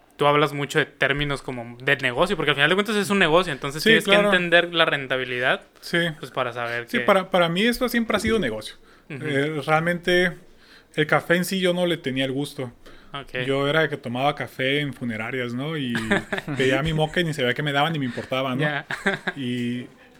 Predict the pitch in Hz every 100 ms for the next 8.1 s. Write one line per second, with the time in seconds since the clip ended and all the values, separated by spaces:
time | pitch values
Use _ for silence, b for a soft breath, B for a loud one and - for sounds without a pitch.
0 | - 143 135 120 147 180 202 156 156 156
1 | 131 131 135 101 120 135 - 120 151 170
2 | 139 135 131 B B B B _ _ _
3 | - 147 147 143 139 135 135 127 - b
4 | b b _ - 147 139 156 165 131 123
5 | 156 139 120 104 98 123 - - _ _
6 | - 135 131 151 139 - 127 135 170 151
7 | 131 147 151 151 143 156 156 135 139 139
8 | 131